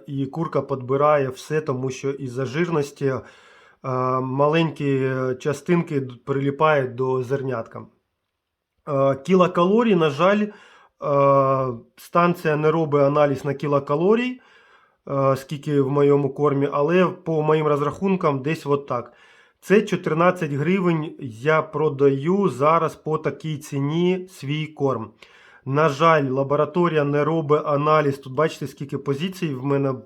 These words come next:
ну, бажано було зробити аналіз. Е, не робить аналіз на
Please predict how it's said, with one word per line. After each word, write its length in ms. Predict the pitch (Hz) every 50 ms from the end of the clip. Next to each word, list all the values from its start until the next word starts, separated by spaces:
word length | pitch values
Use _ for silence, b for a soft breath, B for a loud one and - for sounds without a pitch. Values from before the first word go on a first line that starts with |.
| _ _
ну, 320 | 127 127 151 151 143 127
бажано 440 | 120 120 156 156 147 135 139 139 135
було 220 | 127 135 139 143 135
зробити 440 | 131 135 139 135 143 147 143 -
аналіз. 500 | 135 135 139 151 175 185 185 180 180 185 b b b b b b b b b
Е, 320 | 139 139 139 139 139 139
не 300 | 135 139 143 147 147 147
робить 280 | 147 160 160 151 156 151
аналіз 480 | 147 151 160 170 170 165 147 - -
на 500 | - 139 143 143 147 147 143 147 143 135